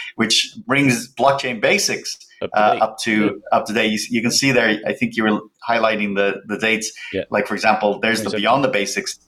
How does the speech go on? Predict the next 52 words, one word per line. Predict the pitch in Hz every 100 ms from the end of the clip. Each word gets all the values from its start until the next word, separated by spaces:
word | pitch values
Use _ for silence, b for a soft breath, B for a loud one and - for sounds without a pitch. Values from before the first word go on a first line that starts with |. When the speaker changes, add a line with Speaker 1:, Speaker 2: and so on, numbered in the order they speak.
| _
Speaker 1:
Yeah, | 123 107
that | 127 156 165
one | 151
is | 131
next. | 113 143 - - -
I'm, | 107 -
I'm | 107 107 98
actually | - - 107
working | 110 113
on | 104
that | 104
right | 107 -
now. | 101 135 160 - -
Speaker 2:
This | 104 110
one, | 98
Speaker 1:
Um, | 107 104 104 107 -
and | -
Speaker 2:
July | 104 101 92
twenty | - 90
seventeen. | - 113
Speaker 1:
also, | 117 123 104 - - _ _ B B B -
yeah, | 185
so | 160 170 156
four | - 170 170
years. | 160 160 160
So | 151 143
it'll | 127 131 127
be | 131 131 123 - -
almost | 139 139 139
five | - 143 151 143
years, | 135 139 131 104 - - -
uh, | 110 104 107
when | - 107 110 104 104
the | 104
new | 110
version | 110 110 104 98
comes | 101 95
out. | 101 90 - B B B
Um, | 113 101 98
so | - 139
we're | 147
doing | 180 170
a |
lot | 151 143
of | 135
refreshes. | 127 127 107 - 92 - B B B -
And, | 113 110 107 104
um, | 107 107
I'll | 123 143
have | 151
some | 139
announcements, | 117 117 120 - 101 - -